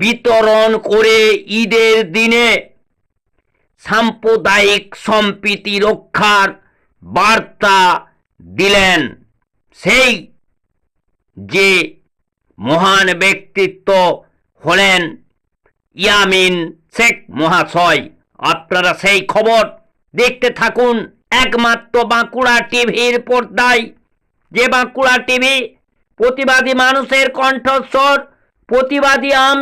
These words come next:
জনতার কণ্ঠস্বর, সমাজের নিপীড়িত, নির্যাতিত,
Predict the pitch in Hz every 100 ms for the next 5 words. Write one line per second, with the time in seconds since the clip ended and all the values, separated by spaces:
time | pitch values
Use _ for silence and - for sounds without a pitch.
0 | 254 269 277 277 277 285 277 262 277 262
1 | 240 277 - 277 277 302 302 _ _ _
2 | - 233 262 254 254 254 240 254 262 262
3 | 254 254 262 254 254 262 202 233 254 254
4 | 247